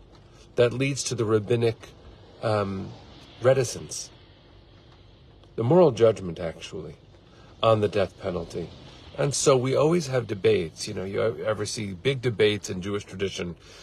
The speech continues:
and we talk about the hot button issues in society. Well, that typically includes d-, the death penalty. You should know that the overwhelming Jewish tradition is that death is not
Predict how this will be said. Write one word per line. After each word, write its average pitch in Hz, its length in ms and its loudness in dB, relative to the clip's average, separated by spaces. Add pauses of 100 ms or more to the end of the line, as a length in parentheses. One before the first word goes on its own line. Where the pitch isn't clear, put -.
(160)
and - 80 -4
we 101 80 0
talk 110 320 0
about 104 360 2
the 101 80 -4
hot 110 260 -2
button 95 260 -4
issues 92 420 -6
in 87 120 -6
society. 95 640 -2 (260)
Well, - 100 -6
that 139 220 4
typically 131 420 -4
includes 110 460 -6
d-, - 240 -14
the 110 80 0
death 117 320 -2
penalty. 90 460 -6 (580)
You 113 120 -4
should 127 200 -4
know 143 440 2 (320)
that 110 120 -2
the - 160 -8
overwhelming 113 1160 2 (340)
Jewish 135 300 0
tradition 92 520 -6 (360)
is 110 240 -2
that 101 420 0
death 120 260 0
is 101 200 -6
not 104 480 -2